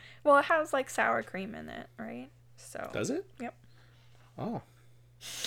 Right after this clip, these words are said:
Speaker 2: I guess I never know if anything has sour cream unless it's <laughs> actually sour
Speaker 1: Oh,
Speaker 2: cream,
Speaker 1: so
Speaker 2: like, it's, like,
Speaker 1: no,
Speaker 2: white
Speaker 1: it's
Speaker 2: and
Speaker 1: like,
Speaker 2: shit.
Speaker 1: yeah. Um, but yeah, we'll see.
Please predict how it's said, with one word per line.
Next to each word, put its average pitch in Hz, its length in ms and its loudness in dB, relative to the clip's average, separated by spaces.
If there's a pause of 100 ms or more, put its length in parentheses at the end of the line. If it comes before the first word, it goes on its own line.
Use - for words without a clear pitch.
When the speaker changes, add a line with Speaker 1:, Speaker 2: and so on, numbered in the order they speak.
(160)
Speaker 2:
I 123 60 8
guess 220 180 10
I 247 80 12
never 190 280 12
know 143 320 12
if 139 200 6
anything 131 420 8
has 127 160 6
sour 120 240 6
cream 120 240 2
unless 110 240 6
it's - 200 0
<laughs> - 20 2
actually - 420 6
sour 113 420 10
Speaker 1:
Oh, 233 60 0
Speaker 2:
cream, 143 160 4
Speaker 1:
so 120 60 6
Speaker 2:
like, 117 100 6
it's, 120 140 2
like, 120 140 6
Speaker 1:
no, 110 60 0
Speaker 2:
white 107 180 8
Speaker 1:
it's 113 80 0
Speaker 2:
and 123 80 -2
Speaker 1:
like, 107 100 -2
Speaker 2:
shit. 90 180 4
Speaker 1:
yeah. 120 200 -4 (840)
Um, 240 560 2
but 226 100 -4
yeah, 240 200 8 (240)
we'll 233 220 -4
see. - 280 -10